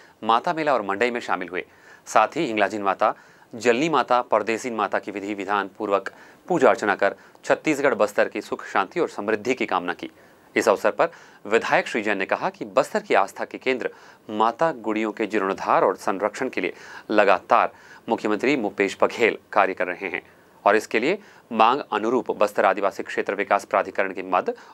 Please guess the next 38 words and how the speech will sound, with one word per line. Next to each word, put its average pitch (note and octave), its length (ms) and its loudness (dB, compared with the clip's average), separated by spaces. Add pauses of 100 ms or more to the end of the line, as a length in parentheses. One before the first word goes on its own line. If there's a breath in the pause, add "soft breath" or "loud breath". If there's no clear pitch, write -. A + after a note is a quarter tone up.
और G2+ 140 2
जिला A2 240 2
खनिज A2+ 460 -6 (100)
न्यास G2+ 340 -2
निधि G2 220 -6
से - 180 -6 (380 loud breath)
राशि G#2 400 0 (220 soft breath)
स्वीकृत D#3 380 -2
की - 120 -12
जा F2+ 120 0
रही E2+ 220 -6
है। F#2 100 -14 (380 soft breath)
उन्होंने D3+ 220 4
कहा D#3+ 240 4
कि G3+ 120 -2
आज A2+ 200 4
माता G#2+ 260 0
के A#2 140 0
आशीर्वाद G2+ 460 0
से - 140 -12
ही F#2 140 -14 (400 soft breath)
बस्तर A#2 360 0
में C#3 140 -4
वामपंथ G#2+ 520 -4 (480 soft breath)
हिंसा B2 260 2
पर A2+ 180 0
काबू G2 260 -4
पाकर A2+ 340 0 (200)
बस्तर B2 320 -2 (340 loud breath)
पुनः D#3 280 0 (300 loud breath)
विकास A#2 360 2
के - 100 -8
पथ - 220 -4
पर G2 180 2 (320 loud breath)
अग्रसर G#2 360 2
हो F#2+ 140 -6
रहा E2 200 -4
है। D#2+ 120 -12